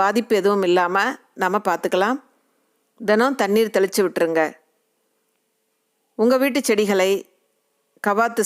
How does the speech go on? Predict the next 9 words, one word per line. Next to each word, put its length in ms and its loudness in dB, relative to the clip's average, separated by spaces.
செய்து 300 2
இது 140 2
போல 280 2
வளர்க்கும் 420 -2
பொழுது 280 2
நமக்கு 300 -2
நிறைய 220 2
ரோஜாக்கள் 500 0
கிடைச்சிரும். 500 0